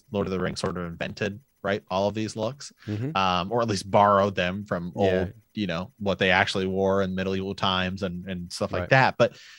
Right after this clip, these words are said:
Speaker 2: um, you know, Game of Thrones uses, uses a lot of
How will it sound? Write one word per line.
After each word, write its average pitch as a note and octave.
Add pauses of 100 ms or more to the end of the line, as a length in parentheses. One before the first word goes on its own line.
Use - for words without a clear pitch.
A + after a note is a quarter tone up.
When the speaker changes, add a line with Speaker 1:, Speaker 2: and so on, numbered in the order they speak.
(140)
Speaker 2:
um, A#2+
you C#3
know, A#2+
Game C3+
of A#2+
Thrones A2 (520)
uses, C#3
uses C3
a A2+
lot A#2+
of C3+